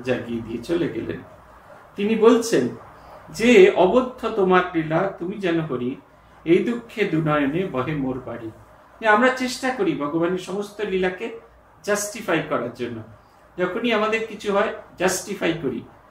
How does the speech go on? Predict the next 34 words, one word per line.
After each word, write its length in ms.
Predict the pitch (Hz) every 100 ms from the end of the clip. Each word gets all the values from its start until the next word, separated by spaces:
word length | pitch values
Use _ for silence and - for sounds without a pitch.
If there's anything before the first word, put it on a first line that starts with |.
| - -
কেন 280 | 240 262
আমি 220 | 247 196 170
এই 80 |
শোক 260 | 143 160 143 -
পাবো, 360 | 127 117 - - - -
কেন 280 | 220 233 254
আমি 160 | 240 214
এই 180 | 180
দুঃখ 220 | 170 160 -
পাবো, 340 | 123 123 123
justify 640 | 123 147 - - - 190
করার 200 | 180 143 -
চেষ্টা 280 | 135 - 127 -
করি। 140 | - - - - - - -
কখনো 340 | 156 156 240
মনে 240 | 233 185 156
করি 260 | 156 131
না, 200 | 120 117 123 - - - -
তিনি 220 | 175 220
আমাকে 300 | 196 185 180
এই 80 | 160
দুঃখ 420 | 156 - - 143
দিয়েছেন, 400 | 151 139 151 156 156
তিনি 200 | 151 151
আমাকে 260 | 147 -
বেদনা 380 | 131 127 131 135
দিয়েছেন, 400 | 127 127 - 135 - - - - -
আমায় 220 | 151 170
নতুন 500 | 160 160 185 202 208
করে, 300 | 190 165 135
নতুন 380 | 127 135 165 160 156
প্রাণে 320 | 135 139 196 -
জাগিয়ে 360 | 127 117 120 110
নেওয়ার। 260 | - -